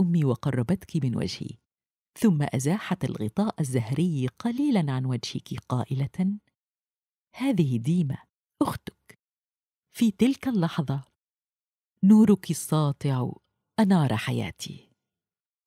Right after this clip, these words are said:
وعن الديمة يقول الشاعر أبو تمام: "ديمة سمحة القياد سكوب،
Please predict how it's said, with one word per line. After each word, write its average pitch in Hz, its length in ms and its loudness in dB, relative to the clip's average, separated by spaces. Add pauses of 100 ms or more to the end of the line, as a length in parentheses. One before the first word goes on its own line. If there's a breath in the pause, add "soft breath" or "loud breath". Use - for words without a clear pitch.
(480)
وعن 156 280 2
الديمة 156 560 2
يقول 208 460 0
الشاعر 180 680 0
أبو 123 180 -4
تمام: 123 540 -4 (1120)
"ديمة 185 680 2
سمحة 190 640 0
القياد 147 800 -4
سكوب، - 760 -8